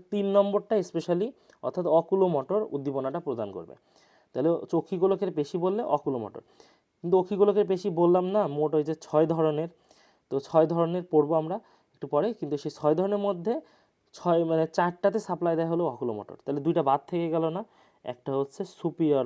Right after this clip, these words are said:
oblique, এই জন্য আমরা বলবো এসও ফোর, superior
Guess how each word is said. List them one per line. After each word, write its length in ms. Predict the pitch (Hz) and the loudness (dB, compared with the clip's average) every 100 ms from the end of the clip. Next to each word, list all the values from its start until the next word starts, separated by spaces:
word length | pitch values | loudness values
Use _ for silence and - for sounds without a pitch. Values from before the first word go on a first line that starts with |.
| 127 | 0
oblique, 220 | 113 101 | -4 -6
এই 100 | 117 | -4
জন্য 160 | 135 147 | -2 -2
আমরা 160 | 147 | -4
বলবো 280 | 143 151 156 - | -2 -2 -2 -2
এসও 500 | 156 165 - 160 156 | -2 -2 -4 0 0
ফোর, 300 | 151 175 - - _ _ _ _ _ - | 0 -2 -2 -6 _ _ _ _ _ -6
superior 440 | 180 175 175 180 | -6 -4 -2 -2